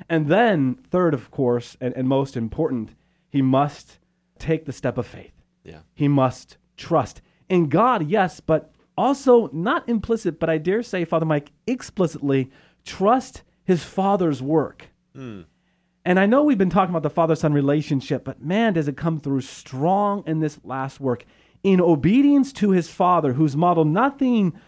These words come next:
Speaker 1: but, I think, heroic virtue, really, once Indiana comes to understand what his father was all about, that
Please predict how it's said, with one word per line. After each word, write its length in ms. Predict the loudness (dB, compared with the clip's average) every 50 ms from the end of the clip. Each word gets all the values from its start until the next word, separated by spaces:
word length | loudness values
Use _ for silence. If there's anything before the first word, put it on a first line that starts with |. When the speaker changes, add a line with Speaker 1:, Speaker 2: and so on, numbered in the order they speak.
| _ _ _ _ _ _
Speaker 1:
but, 600 | -12 -2 2 2 2 2 0 -2 -10 -20 -20 _ _ _ _ _ _ _ _ _ -4
I 100 | -4 -2
think, 160 | -2 -4 -2
heroic 540 | -2 -2 0 2 2 4 4 4 2 0 -8 -16 _
virtue, 480 | -12 -2 0 0 0 0 0 -2 -4 0
really, 400 | 2 2 2 2 0 -2 -4 -8 _ _ _ _ _ -4
once 360 | 0 2 2 2 2 0 0
Indiana 360 | 0 2 2 2 2 0 0
comes 260 | 0 0 0 0 0
to 80 | -2 -2
understand 720 | 0 0 -2 -2 -4 -4 -2 0 0 2 2 0 0 -2 -2 -2
what 120 | -2 -2
his 140 | -2 -4 -4
father 300 | 0 0 2 2 2 0
was 160 | 0 0 2
all 180 | 0 0 0 0
about, 420 | 0 0 0 0 -2 -4 -4 -4
that 220 | -2 -2 -2 -4